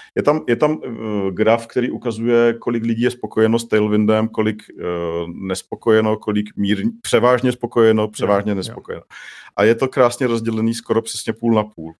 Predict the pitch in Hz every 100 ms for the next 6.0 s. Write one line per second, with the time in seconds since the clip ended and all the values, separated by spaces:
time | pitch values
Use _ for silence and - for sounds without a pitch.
0 | _ 92 98 101 98 98 104 104 101 101
1 | 101 98 101 101 98 98 - 101 98 98
2 | 101 104 107 104 104 - 107 107 98 -
3 | - 120 107 127 104 98 104 101 104 107
4 | - 110 104 110 113 110 110 107 120 _
5 | - - - - - - 104 107 107